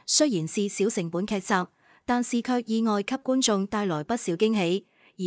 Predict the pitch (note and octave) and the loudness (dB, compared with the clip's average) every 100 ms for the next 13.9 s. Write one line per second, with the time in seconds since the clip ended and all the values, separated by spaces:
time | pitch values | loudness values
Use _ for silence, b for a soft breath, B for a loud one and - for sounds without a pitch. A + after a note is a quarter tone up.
0 | E3+ - D#4 E4 A3+ F#3+ E3 B3 G#3 F3+ | 0 2 0 0 -2 -2 -2 -2 -2 -2
1 | G3+ F#3 F#3 - F3+ B3+ B3 G3 F#3+ A#3+ | 2 2 0 -4 -4 -2 0 0 0 2
2 | - F#3+ F#3 b b b A3 F#3 E3 B3+ | 4 2 0 b b b 0 0 0 0
3 | C4 D#3+ E3 E3+ A3+ b b G#3 A3 C#4 | 0 0 0 0 -2 b b -2 0 0
4 | C4 F3+ D#3+ F3 F3+ - C#4 B3 F#3 D#3 | 2 0 -2 -4 -4 -2 0 0 -2 -2
5 | A#3+ - E3 F3 F#3+ F#3 A3 G#3+ E3 F3 | -4 -4 -4 0 0 2 2 2 0 -2
6 | G3+ _ _ _ _ _ - C4 C#4+ C4 | -4 _ _ _ _ _ -4 0 0 2
7 | G#3 G3+ C#4 A3+ E3+ F3 B3+ B3+ G3+ F#3 | 2 2 2 2 0 -4 -2 -2 -2 0
8 | F3 G#3 F3+ A#3+ B3+ F#3+ F3 A3 _ _ | 0 0 0 0 0 2 2 0 _ _
9 | _ _ _ _ C4+ C#4 B3 A#3+ A#3+ A#3 | _ _ _ _ 0 2 2 2 2 0
10 | - G#3+ A3+ A3 E3+ E3+ F3+ A3+ - G3+ | -2 -2 -2 -2 -2 2 2 0 -2 -4
11 | G#3 G#3+ A3+ A#3 A3+ G3 G#3 G3+ E3+ E3+ | 0 0 0 -2 0 0 2 2 0 -6
12 | B B F#3+ F#3 C#4 C#4 A#3 A3+ A#3 A3+ | B B 0 2 0 2 0 0 0 0
13 | A3 G#3+ F#3+ G3 - G3+ G3 F#3+ | 0 -2 0 0 0 0 2 2